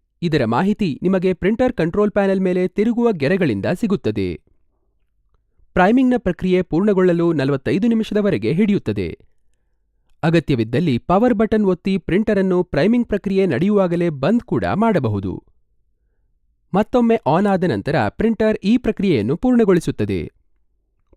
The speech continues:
ಪ್ರೈಮಿಂಗ್ ಪ್ರಕ್ರಿಯೆಯ ನಡುವೆ ಕೂಡ ನೀವು ಪ್ರಿಂಟರ್ನಿಂದ ಪ್ರಿಂಟ್, ಸ್ಕ್ಯಾನ್, ಕಾಪಿ ಮಾಡುವುದರ ಜೊತೆಗೆ ಪ್ರಿಂಟರ್ ಸಾಫ್ಟ್‌ವೇರ್ ಇನ್‌ಸ್ಟಾಲ್ ಮಾಡಬಹುದು. ಅಥವಾ ವೈರ್‌ಲೆಸ್ ನೆಟ್ವರ್ಕ್ ಲಭ್ಯವಿದ್ದಲ್ಲಿ ಪ್ರಿಂಟರನ್ನು ಅದರೊಂದಿಗೆ ಕನೆಕ್ಟ್ ಮಾಡಬಹುದು.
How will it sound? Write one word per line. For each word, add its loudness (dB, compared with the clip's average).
ಪ್ರೈಮಿಂಗ್ 2
ಪ್ರಕ್ರಿಯೆಯ 0
ನಡುವೆ 2
ಕೂಡ -2
ನೀವು 2
ಪ್ರಿಂಟರ್ನಿಂದ -2
ಪ್ರಿಂಟ್, -2
ಸ್ಕ್ಯಾನ್, -2
ಕಾಪಿ 2
ಮಾಡುವುದರ 0
ಜೊತೆಗೆ -4
ಪ್ರಿಂಟರ್ 0
ಸಾಫ್ಟ್‌ವೇರ್ 0
ಇನ್‌ಸ್ಟಾಲ್ 0
ಮಾಡಬಹುದು. -2
ಅಥವಾ -4
ವೈರ್‌ಲೆಸ್ 0
ನೆಟ್ವರ್ಕ್ -2
ಲಭ್ಯವಿದ್ದಲ್ಲಿ 0
ಪ್ರಿಂಟರನ್ನು 0
ಅದರೊಂದಿಗೆ -2
ಕನೆಕ್ಟ್ -2
ಮಾಡಬಹುದು. -2